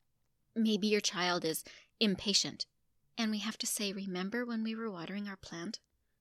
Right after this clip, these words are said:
We had to be patient, and we had to wait." Or maybe your child wants to cook with you, and you discuss what it is that you see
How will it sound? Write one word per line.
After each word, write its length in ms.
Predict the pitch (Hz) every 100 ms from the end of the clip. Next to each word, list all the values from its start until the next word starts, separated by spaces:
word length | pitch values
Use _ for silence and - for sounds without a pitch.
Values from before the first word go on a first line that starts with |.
| -
We 100 | 180
had 240 | 175 190
to 100 | 233
be 180 | 214 165
patient, 480 | - 196 - 165 - _ _ -
and 120 | 185
we 80 | 180
had 160 | 170 170
to 120 | 170
wait." 300 | 175 147 - - _ _ _ _ _ _ _ _ _ _ _ _
Or 140 | 254 226
maybe 560 | 196 220 254 285 269 -
your 120 | 262
child 320 | - 202 196
wants 240 | 180 185
to 80 | -
cook 200 | - 285
with 160 | 214 -
you, 220 | 165 180 _ _ _ _ _ _ _ -
and 380 | 233 226 220 - _ _ _
you 200 | - 247
discuss 520 | 262 262 - 294 -
what 260 | 170 196 185
it 100 | 175
is 200 | 180 -
that 100 | -
you 100 | 175
see 720 | - - 208 202 147 -